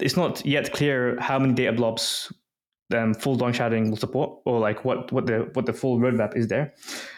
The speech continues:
Um, but generally speaking,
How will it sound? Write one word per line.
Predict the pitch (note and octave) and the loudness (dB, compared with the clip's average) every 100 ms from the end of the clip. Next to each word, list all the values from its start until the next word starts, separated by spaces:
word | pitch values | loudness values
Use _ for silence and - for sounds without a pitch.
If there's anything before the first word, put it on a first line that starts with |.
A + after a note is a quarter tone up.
| - _ _ _ B2+ | -20 _ _ _ -2
Um, | B2+ B2 A#2+ - - | 2 4 4 2 -2
but | C3 B2 - - - - _ _ _ _ _ _ _ - | 0 0 0 0 0 -4 _ _ _ _ _ _ _ -2
generally | D#3 D#3 C3+ C3 | 2 4 2 2
speaking, | C3 C#3 C#3 A#2+ A#2 A#2 - | 2 2 4 4 2 0 -8